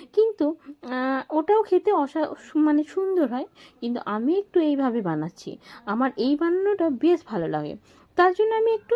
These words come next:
এইভাবেই বানাচ্ছি। কারণ অনেকে দেখবে মশলার কাঁচা গন্ধ খুব একটা ভালোবাসে না, যেহেতু এখানে আমি পেঁয়াজ বাটার ব্যবহার করেছি আর র-,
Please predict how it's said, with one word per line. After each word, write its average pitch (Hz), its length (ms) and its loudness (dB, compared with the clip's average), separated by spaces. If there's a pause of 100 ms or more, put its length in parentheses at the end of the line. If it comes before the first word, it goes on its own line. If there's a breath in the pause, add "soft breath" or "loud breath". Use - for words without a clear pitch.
এইভাবেই 277 440 0
বানাচ্ছি। 170 500 -4 (340 loud breath)
কারণ 339 280 2
অনেকে 254 400 -4
দেখবে 403 260 0
মশলার 302 420 -2
কাঁচা 220 360 -6
গন্ধ 339 320 0
খুব 277 220 -6
একটা 262 260 -4
ভালোবাসে 185 600 -2
না, 156 80 -6 (360 loud breath)
যেহেতু 254 440 0
এখানে 392 320 0
আমি 415 220 2
পেঁয়াজ 269 340 2
বাটার 277 280 0
ব্যবহার 175 360 0
করেছি 180 400 -6
আর 233 140 -6 (140)
র-, 220 200 -2